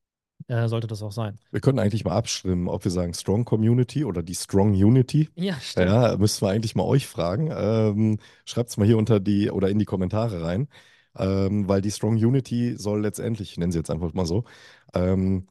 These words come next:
Speaker 2: sozusagen auch Gesundheit drei Punkt null werden. Weil ich glaube, zwei Punkt null sind wir eh schon längst drin im, in gewisser Weise. Und, äh, die Variante drei Punkt null ist dann quasi euch auch so mündig zu machen. Ähm,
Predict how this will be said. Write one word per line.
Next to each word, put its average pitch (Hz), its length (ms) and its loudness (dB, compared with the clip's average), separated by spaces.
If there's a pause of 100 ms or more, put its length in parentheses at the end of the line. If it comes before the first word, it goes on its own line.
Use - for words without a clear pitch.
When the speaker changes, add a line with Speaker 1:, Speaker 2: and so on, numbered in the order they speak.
(100)
Speaker 2:
sozusagen 95 640 0
auch 107 480 2 (640)
Gesundheit 110 560 2
drei 95 160 2
Punkt - 300 -6
null 104 220 2
werden. 82 380 -6
Weil 90 160 0
ich 87 100 -10
glaube, 107 360 0
zwei 104 200 0
Punkt 117 200 -4
null 110 140 4
sind 98 160 0
wir 95 80 0
eh 113 60 -2
schon 110 180 -2
längst 117 300 -2
drin 147 220 -4 (140)
im, 113 380 -4
in 117 160 -2
gewisser 110 320 -2
Weise. 117 360 0 (480)
Und, 98 400 -2
äh, 98 220 0
die 92 120 -4
Variante 101 360 -2
drei 92 200 -2
Punkt 110 200 -6
null 110 160 0
ist 104 140 -6
dann 98 80 -4
quasi 92 420 -4
euch 107 360 0
auch 92 120 -6
so 92 140 -2
mündig 117 380 0
zu - 120 -10
machen. 87 400 -4 (560)
Ähm, 98 540 0